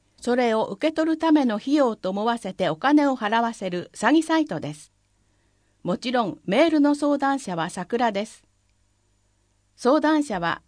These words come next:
当初は五十万円の報酬が受け取れることを信じて、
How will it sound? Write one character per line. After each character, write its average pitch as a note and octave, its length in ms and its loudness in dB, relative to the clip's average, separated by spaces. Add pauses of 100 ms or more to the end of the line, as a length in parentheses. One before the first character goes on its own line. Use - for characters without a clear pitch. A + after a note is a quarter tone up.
(160)
当 D#4 200 -2
初 A#3+ 140 -8
は F3 260 -4
五 F3+ 140 -4
十 D4+ 220 0
万 E4 300 4
円 A3+ 200 -2
の F3 100 -4
報 G#3+ 180 -4
酬 C4+ 300 -4
が A3 200 -4
受 C4+ 140 -4
け D4 60 -4
取 D#4 160 -2
れ D#4+ 60 2
る D#4 120 -2
こ D4+ 140 -4
と C4+ 160 -2
を F#3 60 -4
信 B3 320 -4
じ F#3 120 -14
て、 - 220 -6